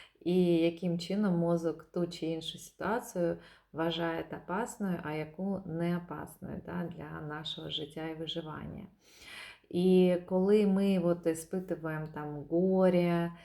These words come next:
апатію, ем, жалость, е, страх, то,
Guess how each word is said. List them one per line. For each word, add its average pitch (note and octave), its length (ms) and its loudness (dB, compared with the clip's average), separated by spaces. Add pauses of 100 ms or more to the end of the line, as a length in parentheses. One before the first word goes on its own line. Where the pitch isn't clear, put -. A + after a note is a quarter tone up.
(280)
апатію, E3+ 1500 2
ем, D#3+ 640 -2
жалость, D#3+ 1080 2 (640)
е, E3 220 -2
страх, E3+ 800 0 (920)
то, F#3 500 4